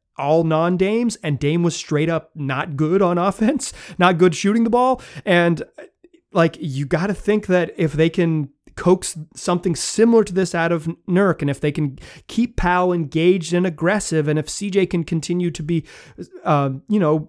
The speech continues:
sort of more towards the C J he was in game four versus game three, box score aside,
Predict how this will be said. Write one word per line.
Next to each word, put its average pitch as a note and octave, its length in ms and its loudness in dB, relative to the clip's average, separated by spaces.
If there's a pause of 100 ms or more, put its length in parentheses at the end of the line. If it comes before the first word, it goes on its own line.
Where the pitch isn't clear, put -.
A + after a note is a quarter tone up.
sort E3+ 220 -2
of C#3 100 0
more E3 360 6
towards F3+ 260 2
the F3 80 -4
C - 160 -2
J F3 160 2
he D#3+ 100 4
was E3 220 2
in E3 60 0
game D#3+ 240 -2
four E3+ 260 0
versus D#3 340 -2
game D3+ 240 0
three, E3+ 300 2
box D3 320 -2
score E3 260 -2
aside, E3+ 680 -2